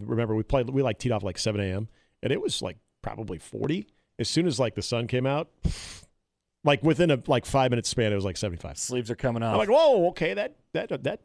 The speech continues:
Speaker 1: that escalated quickly."
Speaker 2: Let the boys out.
Speaker 1: Yeah.
Speaker 2: That's for sure.
Speaker 1: I, I'm, I, I, and you'll see it on social media in the next couple of days. People posting pictures out of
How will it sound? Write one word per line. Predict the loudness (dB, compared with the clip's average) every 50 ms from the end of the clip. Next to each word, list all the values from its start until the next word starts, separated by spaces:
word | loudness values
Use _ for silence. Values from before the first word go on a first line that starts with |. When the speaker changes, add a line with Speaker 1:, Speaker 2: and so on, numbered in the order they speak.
| _ _ _
Speaker 1:
that | -6 -4 -4
escalated | -4 -4 -4 -4 -4 -4 -4 -4 -4
quickly." | -4 -4 -4 -4 -4 -6 -4
Speaker 2:
Let | -4 -4 -6 -6
the | -6
boys | -2 0 2 2 2 2 2
out. | 0 -2 -2 -4 -6 _ _ _
Speaker 1:
Yeah. | -8 -6 -6 -6 -8 _ _ _ _ _
Speaker 2:
That's | -6 -4 -4 -4
for | -6 -8 -8
sure. | -6 -2 2 4
Speaker 1:
I, | 6 6 6 6 6 4
I'm, | 4 2 2 0 0
I, | 0 0 0 0
I, | 0 2 0 0 0
and | 0 0 0 0
you'll | 0 0
see | 0 0 2 2 2 2
it | 2 0 -4 _ _ 0
on | 0 0 0
social | 0 2 2 2 2 0 0 0
media | 0 0 2 2 2 2
in | 0 -2 -4 -4 -2
the | -2 -2
next | 0 -2 -2 -2 -4 -4
couple | -4 -2 -2
of | -2
days. | -2 -2 -2 -2
People | -2 -2 -4 -2
posting | -2 -2 -2 -2 -4 -6 -6
pictures | -6 -6 -6 -6 -8 -6
out | -6 -8 -8
of | -10